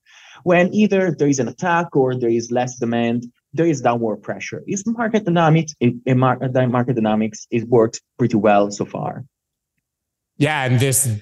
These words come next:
Speaker 2: depeg, you know, I'm throwing up quotes for anybody who's listening, but this depeg was a fraction of a percent.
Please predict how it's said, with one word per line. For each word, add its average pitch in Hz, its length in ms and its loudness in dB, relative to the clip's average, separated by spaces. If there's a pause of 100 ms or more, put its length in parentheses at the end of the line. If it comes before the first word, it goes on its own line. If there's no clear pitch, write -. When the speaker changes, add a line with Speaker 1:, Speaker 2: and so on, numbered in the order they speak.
(200)
Speaker 2:
depeg, 120 500 0
you 113 80 0
know, 110 100 0
I'm 107 180 -4
throwing 123 300 0
up 107 160 -8
quotes 113 320 -4
for 120 140 -2
anybody 107 420 -4
who's 107 160 -4
listening, 113 340 -2
but 101 160 -6
this 151 200 -4
depeg 123 460 -4
was 104 140 -4
a 104 80 -4
fraction 123 560 -4
of 98 80 -4
a 101 80 -4
percent. 95 560 -4